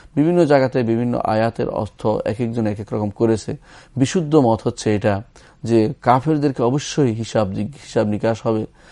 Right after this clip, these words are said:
এবং তাদের জিজ্ঞাসা করা হবে এবং তাদের আমল নামা ওজন করা হবে। এর উপরে কোরআনে কারিমে বহু, বহু দলিল এসেছে। আল্লাহ তাআলা কোরআন কারিম বলেছেন, "ওয়ায়াউমা ইউনাদিহিম ফায়াকুলু আইনা শুরাকাইয়াল্লাযিনা কুনতুম তাজউমুন।"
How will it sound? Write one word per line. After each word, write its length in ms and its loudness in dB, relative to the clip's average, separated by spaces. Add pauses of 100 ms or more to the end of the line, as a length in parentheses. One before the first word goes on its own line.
(160)
এবং 260 2
তাদের 320 0
জিজ্ঞাসা 460 2
করা 240 2
হবে 280 0 (340)
এবং 200 0
তাদের 220 4
আমল 320 4
নামা 200 4
ওজন 300 2
করা 260 2
হবে। 360 2 (340)
এর 140 2
উপরে 280 2
কোরআনে 380 0
কারিমে 360 0
বহু, 300 -2
বহু 200 -2
দলিল 280 2
এসেছে। 400 -6 (400)
আল্লাহ 220 2
তাআলা 220 0
কোরআন 300 -2
কারিম 240 -2
বলেছেন, 380 -2 (360)
"ওয়ায়াউমা 360 4
ইউনাদিহিম 880 2 (320)
ফায়াকুলু 400 4
আইনা 280 6
শুরাকাইয়াল্লাযিনা 1160 0
কুনতুম 400 -6
তাজউমুন।" 640 0